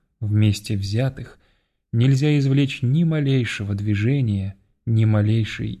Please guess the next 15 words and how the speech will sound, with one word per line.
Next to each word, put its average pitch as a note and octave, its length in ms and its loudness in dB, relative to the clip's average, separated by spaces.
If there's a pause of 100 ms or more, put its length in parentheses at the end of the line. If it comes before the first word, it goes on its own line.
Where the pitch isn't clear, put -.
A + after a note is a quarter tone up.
искры A#2 640 -8 (260)
любви. G#2+ 600 -6 (3000)
Эта C3+ 260 0
мысль C#3+ 340 0
Паскаля B2 640 -4 (500)
иллюстрирует D#3 760 0
слова B2+ 420 -2
апостола C3+ 540 -4
Павла C3+ 540 -4
о - 140 -6
разделении A2+ 680 2
природы A2 460 2
человека G#2 840 0 (220)
на G#2 200 2
телесную, C3+ 880 0